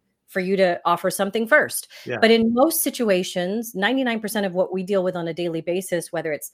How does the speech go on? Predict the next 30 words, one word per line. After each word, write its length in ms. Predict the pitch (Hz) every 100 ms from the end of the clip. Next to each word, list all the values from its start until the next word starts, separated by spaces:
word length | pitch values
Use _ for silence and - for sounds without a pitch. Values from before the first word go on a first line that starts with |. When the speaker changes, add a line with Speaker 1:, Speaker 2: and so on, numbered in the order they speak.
| _
Speaker 1:
salary 800 | - - 202 202 196 196 185 190 _ _
or 200 | - 156
house 360 | 139 - 208 -
listing 560 | 196 185 - 175 170 170 _ -
or 100 | 170
any 220 | 196 247
of 80 | 190
those 220 | 180 175
things, 300 | 220 196 175 - _
when 200 | 196 202
you 120 | 220
have 420 | 185 208 254 302
enough 280 | 277 247 226
information 600 | 208 196 185 180 175 175
to 100 | -
go 280 | 160 170 165
in 280 | 170 165 160
prepared 840 | - 170 - - 165 156 170 208 -
or 100 | 160
with 160 | 165
the 80 | 160
knowledge 760 | 165 165 165 185 190 - - -
that 160 | 170
you 120 | 170 165
need, 440 | 233 214 - - _ - -
Speaker 2:
Yeah. 120 | 113 113
Speaker 1:
you 460 | 165 233 311 339
have 460 | 254 240 240 240 190
the 100 | 190
benefit 920 | 143 196 196 240 - 127 - -